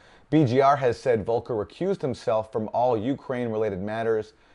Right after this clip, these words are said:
in response to criticisms about conflicts of interest." That from the Washington Post this week.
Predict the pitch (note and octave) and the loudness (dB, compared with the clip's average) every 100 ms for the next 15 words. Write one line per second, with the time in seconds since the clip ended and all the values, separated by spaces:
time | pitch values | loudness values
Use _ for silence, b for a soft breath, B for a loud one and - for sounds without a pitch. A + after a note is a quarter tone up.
0 | b - A#2 A2 - A#2+ B2 G#2 A#2 - | b -8 -4 -4 -4 -6 -6 -6 -12 -4
1 | E3 C#3+ - G#2+ G#2+ G2+ F#2 F#2+ F#2+ - | 0 0 -2 -6 -6 -6 -4 -4 -6 -6
2 | G#2 F#2 G2 F#2+ - _ _ F#2 F2 - | -8 -6 -8 -8 -14 _ _ -14 -14 -12
3 | G#2+ - - - _ b b b b - | -14 -10 -12 -14 _ b b b b 0
4 | B2 - B2+ G#2+ G#2+ G2+ G#2+ F#2+ - F#2 | 0 0 -2 0 -2 -2 -8 -8 -8 -8
5 | - _ _ _ G2+ F2+ F#2 D2+ | -10 _ _ _ -8 -8 -10 -12